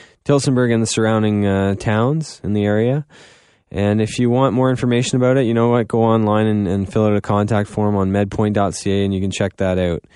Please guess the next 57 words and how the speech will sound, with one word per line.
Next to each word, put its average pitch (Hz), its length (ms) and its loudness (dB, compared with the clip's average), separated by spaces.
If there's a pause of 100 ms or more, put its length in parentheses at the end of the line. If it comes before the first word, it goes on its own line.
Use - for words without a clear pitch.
(640)
Hannah, 175 340 2
let's 147 400 -2
talk 170 280 0
a 143 60 0
little 135 200 2
bit 123 140 0
about 110 440 -2
summertime, 110 720 -2
'cause 104 180 -4
we're 127 120 -2
getting 131 480 -2
there, 82 260 -4
right? 104 240 -2
We're 110 300 -8
getting 127 440 -2
there 87 180 -4
slowly 127 840 0
and 98 220 -10
painfully. 131 800 -4 (240)
<laughs> - 400 -20
We're 110 140 -2
getting 127 200 0
a 131 60 2
lot 139 180 2
of 135 100 2
rain 139 260 2
lately, 98 400 0
but, 95 320 0
uh, 95 220 0
we 101 180 0
are 98 160 0
getting 98 400 -2 (100)
to 95 320 -2 (400)
the - 80 -8
sunshine 135 920 2
soon. 120 520 0
I 123 200 0
was 139 180 2
out 123 160 2
playing 113 360 2
ball 104 260 2
last 101 320 0
night 101 180 0
with, 95 340 -4
uh, 95 280 0
the 92 120 -4
kids 113 280 -2
that 110 100 0
I 104 140 2
coach. 101 460 -4
You 107 200 0
were 131 160 2
out 101 100 -2
playing 98 340 -2
ball 90 280 0
as 87 220 -6
well. 87 360 0